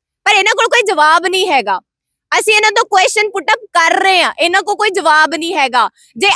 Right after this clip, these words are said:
ਅਸੀਂ ਓਪਨਲੀ ਆ ਕੇ ਆਪਣੀ ਗੱਲ ਕਰ ਸਕਦੇ ਹਾਂ, ਇਹ ਕਿਉਂ ਨਹੀਂ ਕਰ ਰਹੇ, ਤੁਸੀਂ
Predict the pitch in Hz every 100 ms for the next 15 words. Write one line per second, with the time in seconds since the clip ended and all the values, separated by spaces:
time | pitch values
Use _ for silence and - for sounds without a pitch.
0 | 339 370 440 440 - 403 403 415 370 392
1 | 370 381 370 370 392 339 370 370 359 359
2 | 294 - 381 - 339 349 381 349 320 294
3 | 285 339 381